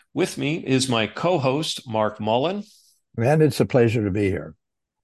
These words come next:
Speaker 1: On this podcast, we bring you interviews, stories, and lessons learned from companies in crisis.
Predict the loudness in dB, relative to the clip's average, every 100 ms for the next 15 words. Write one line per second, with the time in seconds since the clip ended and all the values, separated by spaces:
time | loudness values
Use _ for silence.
0 | _ -2 -2 -2 -4 0 2 2 -2 -2
1 | -2 -6 -8 -8 -4 -2 0 0 -2 -2
2 | -2 -2 -4 -6 -6 -6 -6 -2 -2 0
3 | -2 -2 -4 -6 -2 -2 -2 -2 0 0
4 | 0 0 -2 0 0 0 -2 -8 -6 -6
5 | -4 -6 -2 -2 0 -2 -4 -10 -8 -8
6 | -6 -4 -4 -4 -10 -12 -14 -18